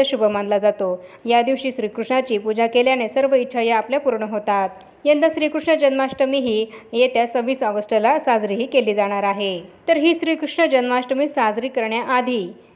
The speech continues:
आपल्याला आपल्या घरामध्ये काही महत्त्वाच्या आणि कृष्णाला आवडत्या अशा वस्तू या आणायच्या आहेत आणि या वस्तू आपल्या घरी आणल्याने आपल्या घरातली नकारात्मक ऊर्जा ही बाहेर जाते. आपल्या घरातला वास्तुदोष असतो, तो सुद्धा दूर होतो आणि या सर्व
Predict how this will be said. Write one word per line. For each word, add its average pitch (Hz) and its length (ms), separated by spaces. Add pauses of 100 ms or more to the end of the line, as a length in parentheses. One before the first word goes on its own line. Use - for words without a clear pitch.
(180)
आपल्याला 262 400
आपल्या 247 320
घरामध्ये 240 500
काही 247 480
महत्त्वाच्या 247 640
आणि 220 280
कृष्णाला 247 500
आवडत्या 240 520
अशा 269 220
वस्तू 233 360
या 226 180
आणायच्या 214 460
आहेत 202 300 (280)
आणि 311 260
या 330 160
वस्तू 320 360
आपल्या 247 360
घरी 262 200
आणल्याने 226 540 (560)
आपल्या 285 280
घरातली 302 380
नकारात्मक 240 600
ऊर्जा 214 240
ही 214 160
बाहेर 214 300
जाते. 196 560
आपल्या 214 280
घरातला 226 400
वास्तुदोष 220 580
असतो, 233 240
तो 214 160
सुद्धा 214 300
दूर 226 200
होतो 196 460 (300)
आणि 294 160
या 320 140
सर्व 320 280